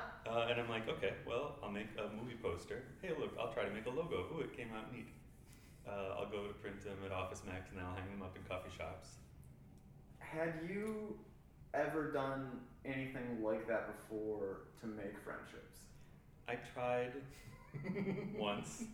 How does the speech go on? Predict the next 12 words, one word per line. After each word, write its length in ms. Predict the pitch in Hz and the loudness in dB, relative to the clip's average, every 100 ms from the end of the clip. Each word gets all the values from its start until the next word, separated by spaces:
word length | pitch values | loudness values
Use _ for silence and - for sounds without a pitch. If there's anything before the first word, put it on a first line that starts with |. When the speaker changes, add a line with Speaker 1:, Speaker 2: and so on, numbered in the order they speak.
| - | 0
Speaker 2:
Okay. 300 | 135 131 - - - - 165 147 | 4 6 6 4 -2 -8 -6 -2
Speaker 1:
And 160 | 107 101 | 0 0
it 120 | 101 | 0
didn't 320 | 104 92 90 | 0 0 2
Speaker 2:
In 120 | 143 | 6
a 20 | 139 | 6
Speaker 1:
work. 80 | |
Speaker 2:
different 280 | 139 139 135 | 6 4 2
city, 540 | - 143 165 - 104 - | 4 6 8 6 2 4
Speaker 1:
Yeah, 160 | 107 98 | 6 8
Speaker 2:
or? 260 | 113 104 104 | 6 4 2
Speaker 1:
yeah. 140 | 87 | 2